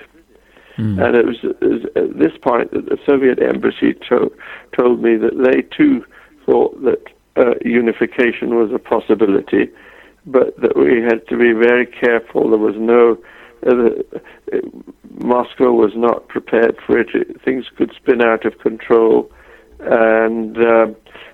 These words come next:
Speaker 2: nobody knew who was giving orders to the Soviet forces in East Germany. That was
Speaker 1: Uh, what, the, the Soviet embassy didn't know that?
Speaker 2: Well, you see, the Soviet embassy was headed up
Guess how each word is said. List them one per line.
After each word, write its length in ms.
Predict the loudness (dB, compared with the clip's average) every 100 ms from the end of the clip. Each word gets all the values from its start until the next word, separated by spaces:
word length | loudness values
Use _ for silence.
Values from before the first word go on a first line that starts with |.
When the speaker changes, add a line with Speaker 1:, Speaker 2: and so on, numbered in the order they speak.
| -4
Speaker 2:
nobody 440 | 2 2 2 2
knew 220 | 2 2
who 100 | 2
was 160 | 0 0
giving 500 | 0 2 2 0 -4 -8 _ _ _ _
orders 400 | 2 2 4 0 0
to 100 | -2
the 120 | 0 0
Soviet 420 | 0 2 2 2
forces 400 | 0 0 0 -2
in 100 | -2
East 240 | -4 -6 -6
Germany. 480 | -2 0 0 -4 -6 -10 _ _ -20 -20 -20 _
That 200 | -2 0
was 180 | 0 0 -4 _ -6
Speaker 1:
Uh, 140 | 0
what, 220 | 4 6
the, 160 | 6 2 _
the 120 | 4
Soviet 480 | 6 4 6 8 8 6
embassy 480 | 4 2 0 -2
didn't 320 | -2 -4 -8 -10
know 220 | -8 -8
that? 240 | -10 -14 -18 -20 _ _ _
Speaker 2:
Well, 440 | 2 4 4 0 -6 -20 -12
you 140 | -4
see, 100 | 0
the 140 | 2 2
Soviet 360 | 0 2 2 2
embassy 560 | 0 0 0 -2 -6 -8 _ _ _ _ _ _ _ _ _ _ _ _ _ 0
was 180 | 0
headed 360 | 2 2 4 4
up 220 | 2 -2